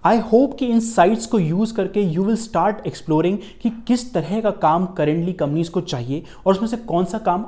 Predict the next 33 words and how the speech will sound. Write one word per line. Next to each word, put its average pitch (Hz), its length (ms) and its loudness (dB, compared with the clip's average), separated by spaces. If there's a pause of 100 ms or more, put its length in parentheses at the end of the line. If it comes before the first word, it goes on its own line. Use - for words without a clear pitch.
आप 151 220 2
actually 147 360 -2
कर 127 120 -2
सकते - 340 -14
हैं। - 60 -20 (520)
If 220 120 -4
you 175 260 4
have 226 260 2 (180)
any 254 320 10
questions 156 340 4
about 156 300 2
making 156 440 0
money 175 240 0
online 170 400 2
या 123 160 -2
working 143 320 0
from 175 200 -2
home, 190 160 0 (280)
तो 220 100 6
leave 185 460 4
that 165 220 4
in 180 140 2
the 160 40 0
comments 151 340 0
below 139 240 -2 (240)
and 165 100 0 (140)
I 156 120 4
will 185 140 2 (100)
personally 175 380 4
get 131 220 -2
back 127 260 -8
to - 40 -14
you। - 160 -18